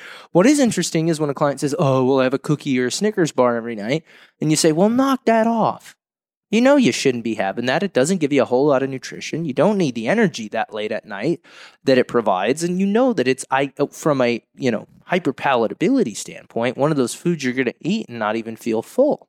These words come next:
Might even make you more hungry. And they go, "Oh, you're so right. I know. I need to cut that out." And I just think it's very interesting because, again, that comes back to the societal and cultural understanding and representation of alcohol.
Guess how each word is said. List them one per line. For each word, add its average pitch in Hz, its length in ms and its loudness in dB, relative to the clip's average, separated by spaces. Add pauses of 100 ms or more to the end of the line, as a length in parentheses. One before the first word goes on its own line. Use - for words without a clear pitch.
Might 135 140 0
even 147 180 -2
make 160 200 -2
you 165 40 -2
more 165 160 0
hungry. 214 460 -2 (520)
And 143 120 2
they 160 80 2
go, 147 260 2
"Oh, 127 220 2
you're 147 180 2
so 143 240 2
right. 127 280 2
I 131 100 -2
know. 104 260 -6
I 165 100 0
need 160 120 2
to 120 60 -2
cut - 220 -14
that - 200 -20
out." - 80 -20 (540)
And 226 140 6
I 220 80 4
just 214 240 0
think 147 200 0
it's 175 120 0
very 135 260 2
interesting 160 600 -2
because, 135 320 -2
again, 147 320 0
that 190 260 -4
comes 220 240 0
back 175 320 -2
to 170 80 2
the 151 120 2
societal 160 840 0
and 147 180 -6
cultural 151 840 -2 (300)
understanding 170 720 2
and 139 100 0
representation 139 800 0
of 160 100 0
alcohol. - 520 -2